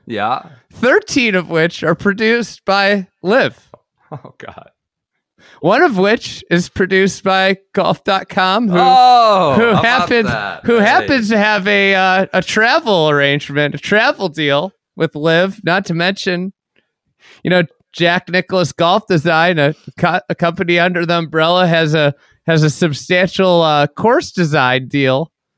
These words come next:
Speaker 2: with Saudi Arabia.
Speaker 1: <clears throat> Yeah, yeah, yeah.
Speaker 2: Then,
Speaker 1: Maybe
Speaker 2: then we
Speaker 1: from
Speaker 2: got a Sports Illustrated article that was about amateurs playing, and, uh, you got a New York Post article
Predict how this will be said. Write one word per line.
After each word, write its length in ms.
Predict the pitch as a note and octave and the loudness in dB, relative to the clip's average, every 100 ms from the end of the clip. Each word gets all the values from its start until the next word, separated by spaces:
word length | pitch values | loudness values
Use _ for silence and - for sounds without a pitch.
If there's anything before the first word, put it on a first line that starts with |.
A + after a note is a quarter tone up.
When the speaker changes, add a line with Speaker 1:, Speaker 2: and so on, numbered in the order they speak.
| _ | _
Speaker 2:
with 100 | C#3+ | -6
Saudi 360 | - D#3+ C#3+ C#3+ | -4 -2 0 0
Arabia. 680 | C3 C3 C3 B2+ C#3+ D#3 F#3+ _ - E3 - | 0 0 0 0 0 0 -2 _ -18 -16 -14
Speaker 1:
<clears throat> 840 | D#3+ D3+ - C3+ - A#2+ G#2+ E2 _ - | -14 -14 -16 -18 -16 -18 -18 -20 _ -12
Yeah, 220 | G#2+ A2 - A2 | -8 -8 -10 -14
yeah, 220 | G#2+ F2+ _ - | -12 -12 _ -18
yeah. 160 | F#2 - F#3 | -18 -12 -4
Speaker 2:
Then, 180 | B3+ | -2
Speaker 1:
Maybe 140 | E4 C4 | -2 -4
Speaker 2:
then 180 | G#3 C4 | -2 0
we 100 | D4 | 0
Speaker 1:
from 60 | |
Speaker 2:
got 320 | C4+ C4+ B3+ G3 | 0 0 -2 -6
a 40 | |
Sports 480 | F3+ - A3+ B3 - | -10 -4 0 0 0
Illustrated 760 | A#3 A#3+ - G3 F#3 F#3 F#3 | 0 0 0 0 0 0 0
article 600 | F3 F3 F#3+ F#3+ F#3 G#3 | 2 0 0 0 0 0
that 200 | E3 D#3 | 0 -4
was 220 | - D#3 D#3+ | -2 -2 -2
about 380 | C3+ F3 F3 | -2 0 0
amateurs 920 | D#3 F3 G3 F3 D3 C3+ C#3+ - - - _ _ _ _ _ _ - - _ _ _ - - | 0 -2 -2 -4 -2 -2 -6 -12 -18 -20 _ _ _ _ _ _ -20 -20 _ _ _ -20 -6
playing, 500 | E3+ D#3+ D3+ D#3+ G3 _ - | 0 2 2 0 -4 _ -2
and, 400 | E3+ F3 F3 E3+ | 0 0 0 0
uh, 340 | F3 E3+ E3+ | 0 2 0
you 140 | E3 D#3 | -2 0
got 160 | F#3+ | 0
a 40 | F3+ | 0
New 160 | F3 | 2
York 360 | A3 G#3+ G#3+ - | 2 2 0 0
Post 360 | F3+ E3+ - - | -2 0 -2 -2
article 600 | E3 F3 - F#3 G3+ | 0 -2 -4 -4 -4